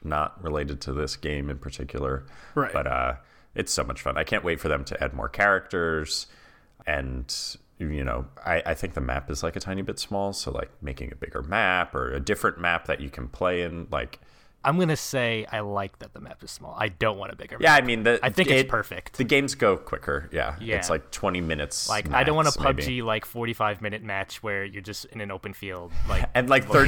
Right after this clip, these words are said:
Speaker 1: thirty
Speaker 3: at
Speaker 1: of those
Speaker 3: something.
Speaker 1: minutes are trying
Speaker 3: Are
Speaker 1: to
Speaker 3: running.
Speaker 1: get into the zone. Yeah,
Speaker 3: Yeah, like,
Speaker 1: that's
Speaker 3: uh,
Speaker 1: true. Okay, I rescind my statement.
Speaker 2: <laughs> The map is perfect.
Speaker 1: Map is a good size.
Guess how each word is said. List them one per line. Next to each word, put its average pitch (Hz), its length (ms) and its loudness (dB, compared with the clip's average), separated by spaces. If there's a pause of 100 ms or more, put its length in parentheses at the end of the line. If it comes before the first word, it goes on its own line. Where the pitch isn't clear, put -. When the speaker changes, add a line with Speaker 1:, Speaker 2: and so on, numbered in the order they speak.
Speaker 1:
thirty 143 80 8
Speaker 3:
at 175 80 8
Speaker 1:
of - 40 6
those 139 180 8
Speaker 3:
something. 110 180 0
Speaker 1:
minutes 143 420 4 (100)
are 110 380 8
trying 101 360 4
Speaker 3:
Are 131 100 6
Speaker 1:
to 101 100 -4
Speaker 3:
running. 143 220 10
Speaker 1:
get 113 100 -2
into 110 260 4
the 101 160 6
zone. 87 460 4
Yeah, 80 160 2
Speaker 3:
Yeah, 104 280 2 (140)
like, 110 120 4
Speaker 1:
that's 123 140 2
Speaker 3:
uh, 117 100 4
Speaker 1:
true. 73 180 2 (500)
Okay, 139 280 8
I 127 160 8
rescind 165 680 2
my 139 140 6
statement. 113 680 2
Speaker 2:
<laughs> - 40 6 (640)
The 214 120 6
map 160 400 10 (100)
is 185 160 -4
perfect. 147 720 6 (220)
Speaker 1:
Map 120 420 4
is 110 180 -2
a 110 80 4
good 135 300 4
size. 110 560 6